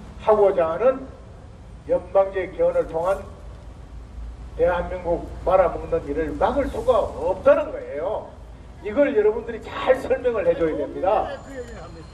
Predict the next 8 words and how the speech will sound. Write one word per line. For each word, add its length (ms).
그래서 480
그나마 600
하늘이 680
도와서 800
우리 260
공화당을 960
탄생하게 580
했고, 640